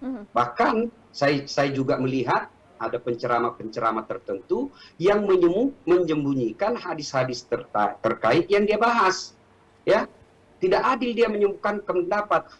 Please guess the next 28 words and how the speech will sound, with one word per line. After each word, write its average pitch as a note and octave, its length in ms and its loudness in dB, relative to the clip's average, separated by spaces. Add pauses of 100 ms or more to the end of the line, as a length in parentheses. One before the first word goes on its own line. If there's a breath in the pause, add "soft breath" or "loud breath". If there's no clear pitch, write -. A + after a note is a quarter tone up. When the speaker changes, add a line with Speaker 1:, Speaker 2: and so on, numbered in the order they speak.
(140 loud breath)
Speaker 2:
hanya G3 400 0
mazhabnya D3+ 480 -4
saja C3 320 -6
dia F#3 160 0
kemukakan, G3 640 -2 (240 loud breath)
dia F3 80 4
tidak - 240 0
kemukakan B2+ 640 -4
ha-, - 120 -6 (280)
mazhab D3 400 -2
yang E3+ 80 2
lain, F#3 240 2
sehingga A#2 480 -4 (240 soft breath)
adik-adik C3 400 -2
kita A#2+ 320 -4
ini B2+ 320 0 (240)
kadang B2+ 480 -2
kala A#2+ 400 -2
gampang C3 560 -4
dan A2+ 240 -6
sa-, G#2+ 320 -8
gampang A#2 480 0
dalam C#3 240 4
menjas C3+ 400 2
atau F3+ 400 -2 (160)
memponis C3+ 560 2
seseorang. G2 480 -6 (920 soft breath)
Saya F#3+ 640 2